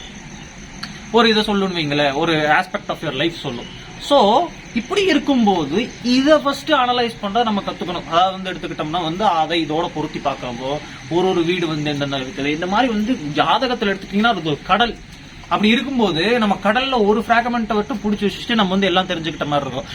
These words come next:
இப்ப நானுமே முழுசா கத்துக்கிட்டேன்னு சொல்ல மாட்டேன். For me also lifelong வந்து லேர்னிங் கர்வ் இருக்குன்னு வைங்க, நான் ஜாதகத்தை எடுக்கும்போது.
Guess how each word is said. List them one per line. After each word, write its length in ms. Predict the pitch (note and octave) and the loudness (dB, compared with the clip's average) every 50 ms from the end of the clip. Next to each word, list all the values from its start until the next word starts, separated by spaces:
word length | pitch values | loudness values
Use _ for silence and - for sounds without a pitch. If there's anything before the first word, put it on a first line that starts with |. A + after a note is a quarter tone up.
| - | -10
இப்ப 140 | - - - E3+ | -6 0 2 4
நானுமே 300 | E3+ G#3 B3+ C#4+ D4 D4 C4 | 4 4 2 2 0 -2 -2
முழுசா 220 | C4 C4+ C4+ C#4+ C4+ | -2 0 2 0 0
கத்துக்கிட்டேன்னு 440 | C4 A3+ F#3+ A3 A3 G3 A#3+ A3+ G#3 | 0 -2 -4 -4 -2 -2 0 0 0
சொல்ல 100 | G#3 F#3 | 0 0
மாட்டேன். 260 | F#3 E3+ D#3+ - D3 - | 0 0 0 0 0 0
For 120 | D#3+ E3 F3 F3 | 2 2 2 4
me 80 | F#3 G#3 A3 A3 | 2 2 4 4
also 220 | A3+ A3 A#3 A#3 G#3 G3 | 2 2 2 2 2 2
lifelong 340 | G3+ G3 - G3+ G3+ G#3 G3 F#3+ | 2 2 2 2 2 4 2 2
வந்து 140 | F#3 F#3+ | 0 0
லேர்னிங் 340 | F#3 F#3 F#3+ G3 F#3+ F#3 - - | 2 4 4 2 2 0 -2 -2
கர்வ் 160 | F#3 F3+ D#3+ | -2 -2 -2
இருக்குன்னு 300 | E3 D3+ F#3 F3+ E3 D3+ | -2 -4 -4 -4 -4 -4
வைங்க, 120 | C#3 C#3 | -2 0
நான் 160 | C#3 C3+ C3+ C#3+ | 0 2 4 4
ஜாதகத்தை 360 | D3 D#3 D3+ C#3+ C#3 - C#3 | 6 6 4 2 -2 -2 -4
எடுக்கும்போது. 420 | C3 C3 C#3 C3 C3 A#2+ A#2 G2+ | -4 -6 -6 -8 -8 -10 -10 -10